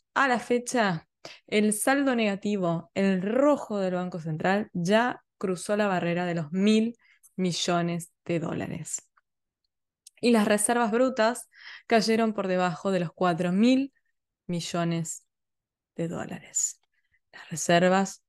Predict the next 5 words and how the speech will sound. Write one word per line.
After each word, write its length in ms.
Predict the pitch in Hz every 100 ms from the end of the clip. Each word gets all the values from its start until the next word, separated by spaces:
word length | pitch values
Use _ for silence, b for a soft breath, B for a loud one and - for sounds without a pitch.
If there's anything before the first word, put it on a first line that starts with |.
| _ -
brutas 640 | 180 226 - 240 233 - _ _ _ _
perforaron 720 | 202 180 - 170 175 175 180
los 140 | 165 -
cuarenta 720 | 165 160 165 170 175 180 _ _ _ -
mil 440 | 208 240 254